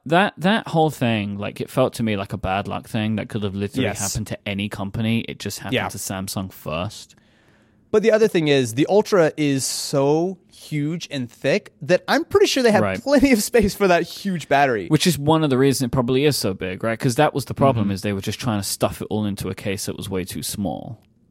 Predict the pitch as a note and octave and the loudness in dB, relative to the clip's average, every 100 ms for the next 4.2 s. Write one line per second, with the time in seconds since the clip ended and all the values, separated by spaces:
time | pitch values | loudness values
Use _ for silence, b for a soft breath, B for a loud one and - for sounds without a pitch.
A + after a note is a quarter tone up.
0 | _ _ C3+ A#2+ A2 A2 - - F3+ A#3 | _ _ -10 -8 -6 -6 -10 -8 -2 0
1 | A3 D4 G#3+ E3 A#2 F#2+ A2 F3 _ b | 2 2 2 0 -2 -2 -2 -2 _ b
2 | b b b - F#3 A3 A3 F3 A#2 A2+ | b b b -6 0 2 2 0 2 0
3 | F#2+ F2+ - - _ _ _ - D4 A3 | -2 -12 -16 -20 _ _ _ 2 4 4
4 | - | 0